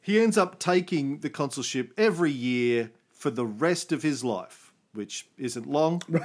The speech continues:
Speaker 1: but he takes it. Uh, he probably intended it to, intended on taking it for the rest of the life. He's, he's clamping down.
Speaker 2: Yeah.
Speaker 1: But he doesn't,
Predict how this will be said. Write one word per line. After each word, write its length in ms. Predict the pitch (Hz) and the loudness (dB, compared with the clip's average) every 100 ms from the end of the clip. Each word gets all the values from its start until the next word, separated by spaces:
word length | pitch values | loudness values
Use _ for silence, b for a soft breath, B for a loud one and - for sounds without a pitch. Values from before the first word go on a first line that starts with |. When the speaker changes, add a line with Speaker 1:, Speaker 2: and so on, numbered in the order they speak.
| - | 4
Speaker 1:
but 300 | 147 139 - | 4 4 -2
he 140 | 143 | -6
takes 340 | - 147 135 - | 2 0 0 -6
it. 100 | 107 _ b b b b b - | -12 _ b b b b b -4
Uh, 340 | 143 139 139 | 2 4 4
he 80 | 135 | 0
probably 320 | 117 156 135 | 0 0 0
intended 460 | 127 117 170 202 113 | -4 0 0 0 -4
it 180 | 107 - | -8 -12
to, 120 | 110 - | -16 -12
intended 480 | 131 113 147 196 143 | -12 -6 -4 -4 -4
on 80 | 104 | -6
taking 300 | 117 110 110 | -6 -6 -6
it 120 | 107 | -10
for 80 | - | -8
the 100 | 104 | -8
rest 240 | 101 104 107 | -6 -8 -10
of 80 | |
the 80 | 98 | -12
life. 260 | 101 110 120 | -8 -6 -4
He's, 180 | 139 - | -6 -8
he's 200 | 185 143 | -8 -8
clamping 680 | - - 196 190 175 139 117 | -8 -6 -2 -2 0 -2 -2
down. 640 | 120 131 135 117 98 87 - | -2 0 0 0 -4 -8 -2
Speaker 2:
Yeah. 320 | 151 233 254 - b b b _ | 6 6 6 -2 b b b _
Speaker 1:
But 260 | 202 208 208 | 4 4 2
he 80 | |
doesn't, 400 | 214 311 226 175 | 2 4 4 0